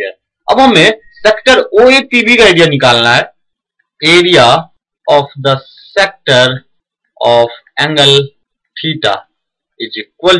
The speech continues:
to theta upon three sixty into pi r square। Area of the sector of angle P degree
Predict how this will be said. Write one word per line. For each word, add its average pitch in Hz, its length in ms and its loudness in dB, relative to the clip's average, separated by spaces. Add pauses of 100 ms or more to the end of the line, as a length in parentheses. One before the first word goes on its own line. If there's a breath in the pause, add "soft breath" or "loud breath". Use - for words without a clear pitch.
(120)
to 127 80 -6 (240)
theta 170 400 -2
upon 131 480 0 (100)
three 175 220 -6
sixty 135 500 -10 (680)
into 139 300 -6 (140)
pi 151 160 4
r 131 180 2
square। 98 540 -6 (920)
Area 170 440 0 (200)
of 131 300 -2
the 107 160 -2 (720)
sector 147 420 -2 (680)
of 113 300 0 (380)
angle 143 500 0 (460)
P 190 140 -2
degree 135 560 -2